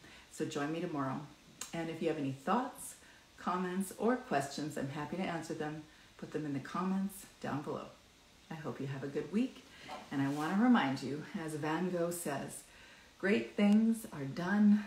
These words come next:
by a series of small things brought together." And I choose that quote because oftentimes we as homeschool moms see what we're doing as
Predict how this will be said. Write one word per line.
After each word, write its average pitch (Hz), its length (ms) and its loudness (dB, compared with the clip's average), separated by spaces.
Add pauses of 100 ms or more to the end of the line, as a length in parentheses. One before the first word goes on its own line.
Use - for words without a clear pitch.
by 156 160 -4
a 143 120 -2
series 254 640 4
of 143 160 -2
small 202 400 4
things 185 460 -6 (380)
brought 160 320 4
together." - 580 -4
And 135 140 -2
I - 180 -6
choose 254 360 2
that 220 320 0
quote - 400 -2 (420)
because - 640 -6 (840)
oftentimes 170 800 2
we 160 200 0
as 160 140 2
homeschool 160 460 -4
moms 156 320 -4
see 170 220 -6
what 156 260 -2
we're 180 100 0
doing 156 420 -2
as 135 320 -4